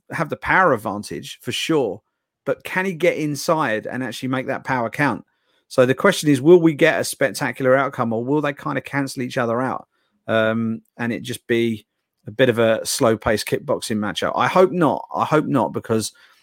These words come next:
if Rom-, if Romero can explode into a flying knee or something, we've seen it before. We were both there at M S G when he did it to Chris Weidman and left the whole of New York absolutely open-mouthed in amazement. Um, we could see something like that again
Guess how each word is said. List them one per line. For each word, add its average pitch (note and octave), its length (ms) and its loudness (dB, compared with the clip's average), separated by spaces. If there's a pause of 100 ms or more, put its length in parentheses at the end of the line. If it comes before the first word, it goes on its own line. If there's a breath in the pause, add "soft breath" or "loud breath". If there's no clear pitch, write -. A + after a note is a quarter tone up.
(160 soft breath)
if A#2+ 140 -4
Rom-, C#3+ 240 4
if - 260 -2
Romero D#3 400 6
can C#3 180 0
explode C#3 880 2
into A#2 240 -6
a G#2 80 -2
flying C3+ 540 -2
knee C3 180 0
or A#2+ 100 0
something, A2+ 360 -6
we've A2 120 -6
seen D3 220 2
it A#2+ 100 0
before. C3 460 4 (340 soft breath)
We B2 100 2
were B2 80 4
both C#3 340 2
there C3+ 180 6
at C3 80 0
M C3 160 -2
S B2 140 -6
G C3 180 -2
when B2+ 120 -4
he A2+ 60 -6
did A#2 140 -6
it A#2 120 -8
to - 80 -18
Chris - 260 -8
Weidman A2+ 520 0 (280)
and A#2+ 160 -2
left B2+ 240 0 (200)
the B2 120 -8
whole C3 180 4
of A#2+ 80 0
New B2 120 2
York A#2 300 2
absolutely A2 440 -4
open-mouthed A2+ 640 0
in A2 80 -4
amazement. A2 540 -2 (540)
Um, A2+ 460 0
we C#3 120 -2
could A3+ 180 -2
see F#3+ 140 -4
something F3 280 -4
like D3 160 -2
that E3+ 140 -2
again G#2 300 -6